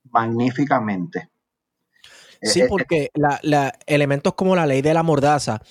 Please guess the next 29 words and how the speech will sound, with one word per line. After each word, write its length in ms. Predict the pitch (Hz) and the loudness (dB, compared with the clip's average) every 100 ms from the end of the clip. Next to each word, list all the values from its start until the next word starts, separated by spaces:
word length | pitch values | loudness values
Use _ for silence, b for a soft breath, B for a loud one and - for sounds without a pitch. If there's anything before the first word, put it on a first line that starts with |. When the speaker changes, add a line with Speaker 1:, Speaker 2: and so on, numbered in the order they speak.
| b b - | b b -2
Speaker 2:
era 220 | 135 151 | 2 2
imitando 720 | 160 151 131 143 151 127 117 b b b _ | 2 0 0 0 0 0 -2 b b b _
el, 420 | 123 120 113 110 | -2 0 -2 -6
el, 460 | 110 104 101 98 104 | -8 -8 -8 -10 -10
o, 260 | 113 113 120 | -8 -6 -2
o 60 | |
replicando 720 | 113 143 147 139 - 165 165 131 | 0 0 0 -2 0 0 2 0
el 80 | |
efecto 380 | 120 - 139 175 | 0 -2 0 2
del 120 | 156 | 2
macartismo 600 | 139 139 117 - 151 151 | 2 0 -2 0 0 0
estadounidense 600 | 139 135 135 127 135 131 | 0 0 2 0 0 0
en 60 | 139 | -2
Puerto 320 | - 117 160 | -2 0 0
Rico, 400 | 147 110 160 - _ | 0 0 -2 -4 _
Speaker 1:
Exacto. 340 | - - 107 - | -10 -8 -6 -2
Speaker 2:
que 120 | 131 | 0
eso 260 | 123 143 | 2 2
es 160 | 139 135 143 | 2 0 0
antes 300 | 147 156 143 | 0 0 0
de 120 | 139 | 2
la 140 | 131 | 2
década 380 | 127 131 131 120 | 0 0 0 0
del 100 | 117 | -2
sesenta. 600 | - 104 160 160 - - b b b b - | -4 -2 -2 -2 -8 -20 b b b b -12
Este, 260 | 117 135 | -6 -4
siempre 380 | 127 147 135 170 | 0 0 2 2
Speaker 1:
Exactamente. 100 | 175 | 2
Speaker 2:
tenemos 360 | 170 170 185 | 0 0 0